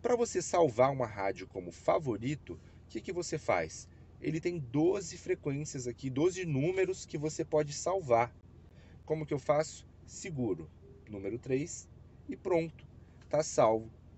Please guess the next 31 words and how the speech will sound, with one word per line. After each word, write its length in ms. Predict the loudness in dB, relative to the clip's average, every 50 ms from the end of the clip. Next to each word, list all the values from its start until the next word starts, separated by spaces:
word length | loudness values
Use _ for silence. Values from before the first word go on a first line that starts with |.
| -20 -16 -14
Tá 80 | -8 -4
vendo? 300 | -2 -2 -2 -2 -4 -6
Então 240 | -6 -4 -4 -4
aqui 160 | -4 -4 -8 -10
eu 80 | -10
tenho 160 | -10 -12 -10
rádio 260 | -8 -8 -8 -8 -8 -8
número 240 | -8 -4 -4 -2
um, 260 | -2 -2 -4 -6 -8 -10 -14 -16 -16
número 280 | -8 -6 -4 -4 -4
dois 680 | -4 -4 -2 -2 -2 -2 -4 -6 -8 -12 -16 -20 -20 -20 -20 -20 -20 -20 -20 -14
e 80 | -10 -8
número 280 | -6 -4 -4 -4 -4 -6
três. 580 | -6 -4 -4 -4 -4 -8 -14 -18 -20 -20 -20 -20 -20 -20 -20 -20 -20 -20 -20 -20 -20 -20 -20 -20 -20 -20
Se 240 | -18 -16 -4 0 0
eu 60 | 0 0
quiser 400 | -2 -4 2 6 6 6 6 4
buscar 380 | 0 -6 -10 -6 0 2 2
outra 220 | 2 2 0 -4 -8
rádio 440 | -6 -4 -2 -2 -2 -2 -2 -6 -12
que 100 | -10 -10
não 80 | -8
esteja 320 | -10 -10 -10 -8 -8 -6 -8
salvo, 460 | -4 -2 0 2 2 2 0 -2 -8 -16 -20 -12 -8 -6
eu 100 | -6 -6
clico 300 | -4 -6 -6 -6 -4 -4
na 100 | -4 -4
setinha 500 | -2 -4 -4 -4 -6 -8 -8 -8 -8 -8
e 60 | -8 -6
vou 120 | -4 -4
buscando. 480 | -6 -6 -8 -8 -6 -6 -6 -6 -6 -8